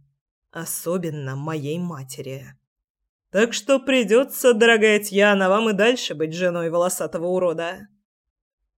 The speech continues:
Она протянула руку, погладила ладонью его ладонь. Ладонь эта была теплой, сухой, немного жесткой. «А вы, Валентин?» спросила она. «Вам хочется стать настоящим?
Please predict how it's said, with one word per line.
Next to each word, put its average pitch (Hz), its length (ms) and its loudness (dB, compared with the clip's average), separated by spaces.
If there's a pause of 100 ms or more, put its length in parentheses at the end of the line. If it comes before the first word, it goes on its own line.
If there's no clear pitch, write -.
(260)
Она 233 220 0
протянула 233 600 2
руку, 196 560 -4
погладила 214 520 4
ладонью 180 680 0
его 170 220 -2
ладонь. 185 600 -2 (840)
Ладонь 240 380 0
эта 294 160 0
была 220 220 0
теплой, 226 600 -4
сухой, 226 520 -2
немного 202 400 2
жесткой. 196 680 -8 (1080)
«А 196 160 0
вы, 185 280 2
Валентин?» 196 840 -2 (440)
спросила 185 640 2
она. 190 380 0 (720)
«Вам 190 360 4
хочется 254 560 -4
стать 185 360 -2
настоящим? 190 920 -2